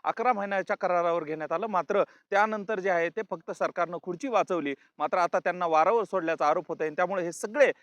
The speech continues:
अ, प्रशिक्षणार्थी आहे ते मुंबईच्या दिशेने कूच करणार आहे. त्यामुळं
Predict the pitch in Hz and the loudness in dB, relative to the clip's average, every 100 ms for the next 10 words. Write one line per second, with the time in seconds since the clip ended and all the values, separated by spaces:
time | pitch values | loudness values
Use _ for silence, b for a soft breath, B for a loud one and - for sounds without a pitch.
0 | b - 156 - 196 202 196 190 175 156 | b 0 2 2 -4 -6 -6 0 0 0
1 | 185 165 175 196 175 180 202 196 165 156 | 0 0 -2 -4 -6 -4 -2 -2 -6 -8
2 | 180 185 220 208 208 180 175 180 208 185 | -12 -10 -10 -8 -6 -4 0 0 0 2
3 | 220 | 4